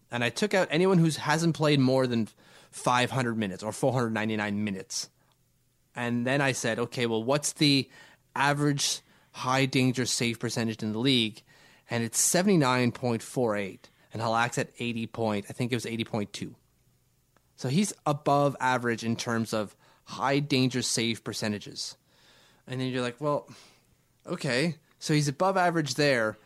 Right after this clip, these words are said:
So that means he's not, most of the goals he's letting in aren't, maybe not most of the goals, but he's below average in other areas,"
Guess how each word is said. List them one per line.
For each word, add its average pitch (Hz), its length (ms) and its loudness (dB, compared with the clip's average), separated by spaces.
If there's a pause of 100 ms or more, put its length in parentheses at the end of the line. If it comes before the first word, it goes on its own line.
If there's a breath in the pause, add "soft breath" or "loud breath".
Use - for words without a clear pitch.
(120 soft breath)
So - 140 -2
that 156 40 4
means 180 180 2
he's 147 160 -2
not, 127 460 0
most 139 300 2
of 175 80 -4
the 160 40 2
goals 170 300 2
he's 160 140 -4
letting 151 240 2
in 160 200 0
aren't, 139 300 -2
maybe 127 160 -2
not 107 140 -2
most 107 180 -4
of 113 60 -10
the 113 80 -8
goals, 98 240 -6
but - 160 -12 (280 loud breath)
he's 147 260 -2
below 147 360 4
average 135 380 2
in 120 100 2
other 113 260 0
areas," 101 600 -4